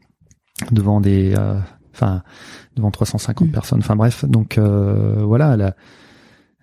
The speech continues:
Speaker 1: euh, je sais pas, elle a, elle a senti un truc. Euh, bref, donc je lui en, je la remercie. Après, euh, je,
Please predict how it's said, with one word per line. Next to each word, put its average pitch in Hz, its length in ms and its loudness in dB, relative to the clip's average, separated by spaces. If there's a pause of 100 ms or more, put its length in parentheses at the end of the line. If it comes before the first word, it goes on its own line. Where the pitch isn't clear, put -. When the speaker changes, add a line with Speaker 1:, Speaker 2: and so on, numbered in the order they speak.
Speaker 1:
euh, 104 480 2
je - 80 -6
sais - 80 -2
pas, 107 240 -2 (300)
elle 120 120 0
a, 104 160 2 (460)
elle 117 100 0
a - 40 0
senti - 340 -6
un 127 80 2
truc. 127 360 -2
Euh, 101 180 -2
bref, 107 380 -2
donc 120 220 -2
je 117 100 -2
lui 107 160 0
en, 101 480 -2
je - 80 -14
la 110 60 0
remercie. 107 440 -2 (920)
Après, 143 540 0
euh, 110 640 2
je, - 220 -10